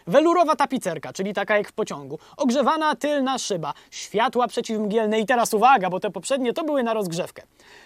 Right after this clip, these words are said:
Strefy kontrolowanego zgniotu z dwóch stron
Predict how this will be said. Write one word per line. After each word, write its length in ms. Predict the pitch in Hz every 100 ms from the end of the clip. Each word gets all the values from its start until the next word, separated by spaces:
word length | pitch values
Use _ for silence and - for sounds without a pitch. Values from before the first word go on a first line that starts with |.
| _
Strefy 540 | - 233 311 285 330
kontrolowanego 800 | - 311 277 302 277 254 269 254
zgniotu 440 | 202 208 196 139 101
z 120 | 151
dwóch 280 | 151 175 269
stron 300 | - 214 156